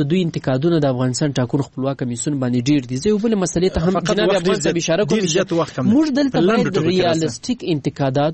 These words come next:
Speaker 1: وکړو، حقیقت بینه اوسو. مثلاً، آ، رسا صاحبي ځینې نقاط ته اشاره درلود. اول،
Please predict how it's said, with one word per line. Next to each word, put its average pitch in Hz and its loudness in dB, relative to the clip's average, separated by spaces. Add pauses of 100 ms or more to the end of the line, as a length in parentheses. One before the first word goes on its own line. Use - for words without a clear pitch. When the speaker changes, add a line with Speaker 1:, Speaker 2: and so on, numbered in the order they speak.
Speaker 1:
وکړو، 233 -4
حقیقت 151 0
بینه 220 4
اوسو. 135 0 (380)
مثلاً، 208 2
آ، 151 0
رسا 156 0
صاحبي 190 0
ځینې 185 0
نقاط 190 -2
ته 180 2
اشاره 151 0
درلود. 160 0
اول، 147 2